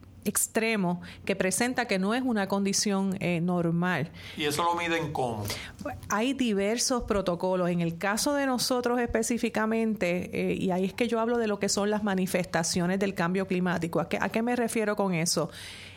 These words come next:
Speaker 1: Eventos dentro de, de los procesos oceanográficos,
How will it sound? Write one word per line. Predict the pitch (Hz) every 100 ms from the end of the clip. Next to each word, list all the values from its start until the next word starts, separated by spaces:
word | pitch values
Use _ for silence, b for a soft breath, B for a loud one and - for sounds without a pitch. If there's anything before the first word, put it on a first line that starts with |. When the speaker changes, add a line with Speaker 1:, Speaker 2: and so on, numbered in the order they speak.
| -
Speaker 1:
Eventos | - 220 214 269 294 285 - 165 175 -
dentro | 175 196 226 233 233 226 226
de, | 208 190 180
de | 180 180
los | 185
procesos | - 165 - 180 185 220
oceanográficos, | 208 - 185 170 170 175 190 - 214 - 202 202